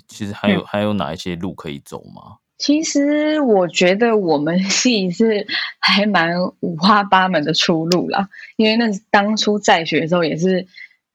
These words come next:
Speaker 2: 就是学校有很多方面的，嗯，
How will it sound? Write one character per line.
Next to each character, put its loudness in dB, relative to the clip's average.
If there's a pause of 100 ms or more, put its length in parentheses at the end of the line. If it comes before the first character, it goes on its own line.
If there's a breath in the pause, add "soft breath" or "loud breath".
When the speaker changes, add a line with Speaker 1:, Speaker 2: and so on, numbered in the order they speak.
(120)
Speaker 2:
就 2
是 2
学 0
校 4
有 -2
很 0
多 0 (180)
方 2
面 0
的， -4 (380)
嗯， -2